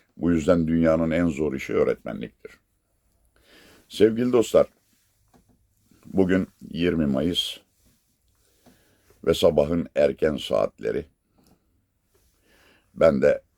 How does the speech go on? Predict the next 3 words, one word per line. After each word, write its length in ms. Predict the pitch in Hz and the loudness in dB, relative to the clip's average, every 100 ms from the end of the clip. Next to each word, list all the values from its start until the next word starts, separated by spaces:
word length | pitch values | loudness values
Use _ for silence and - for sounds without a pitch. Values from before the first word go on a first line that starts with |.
| _ _ _ | _ _ _
çayımı 480 | - 78 62 62 | 0 2 2 -6
koydum. 420 | - 82 55 - - _ _ _ _ _ _ _ _ _ _ _ _ _ _ _ _ _ _ _ _ _ _ _ _ _ _ _ _ _ _ _ - - - - _ _ _ _ _ _ _ _ _ _ _ _ _ - | 2 2 2 -6 -14 _ _ _ _ _ _ _ _ _ _ _ _ _ _ _ _ _ _ _ _ _ _ _ _ _ _ _ _ _ _ _ -20 -20 -20 -20 _ _ _ _ _ _ _ _ _ _ _ _ _ 4
Oturdum. 560 | 101 - 76 69 85 | 4 4 -2 -2 -6